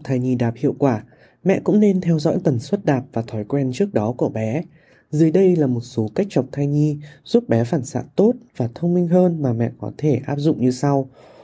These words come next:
Uống một ly nước mát. Một trong những cách chọc thai nhi đạp đơn giản mà mẹ bầu có thể áp dụng chính là sử dụng một ly nước mát. Nguyên nhân khiến bé sẽ đưa ra các cú đạp là do bé bị giật mình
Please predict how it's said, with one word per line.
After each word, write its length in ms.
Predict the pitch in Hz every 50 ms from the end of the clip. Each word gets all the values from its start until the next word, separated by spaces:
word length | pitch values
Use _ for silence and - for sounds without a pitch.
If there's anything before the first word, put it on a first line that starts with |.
| - _ -
Uống 220 | 143 135 127 139
một 160 | 156 170 151
ly 260 | 135 135 135 139 135 135
nước 160 | 135 156 156
mát. 300 | 165 170 175 185 196 202 - _ _ _ _ _ _ _ _ _ -
Một 200 | 143 143 139 143
trong 200 | 143 - 156 147
những 160 | 139 139 110 120
cách 160 | - 190 196 196
chọc 180 | - 147 127 -
thai 140 | - 127 123
nhi 160 | 120 120 117
đạp 180 | 117 113 107 101 -
đơn 220 | - 135 160 156 156
giản 240 | 156 156 139 110 - - - - - - _ -
mà 80 | 160 156
mẹ 160 | 151 151 -
bầu 260 | - 147 139 135 123 123
có 120 | - 107 101
thể 120 | - 151
áp 240 | 123 - - 143 143
dụng 220 | - - 165 117 - - - - - - _ _
chính 280 | - - 110 107 120
là 80 | 165 165
sử 220 | - - - 120
dụng 240 | 101 107 120 - 101
một 120 | 107 104 104
ly 220 | 110 113 113 113
nước 140 | 113 131 135
mát. 260 | 143 156 165 180 196 190 - _ _ _ _ _ _ _ _ - _ -
Nguyên 200 | 185 202 202 196
nhân 220 | 196 202 190 190
khiến 280 | 190 - - 104 101 104
bé 220 | 104 98 95 104
sẽ 180 | 113 - - -
đưa 180 | 170 190 180
ra 180 | 165 170 147 135 -
các 140 | - 190 190 -
cú 140 | - 104 101
đạp 220 | 113 131 127 120 - - - - - _ _
là 120 | - 160 151
do 180 | 147 180 175 165
bé 180 | 135 123 113
bị 200 | 117 135 143 120
giật 200 | 127 135 123 123
mình 260 | 127 131 131 131 127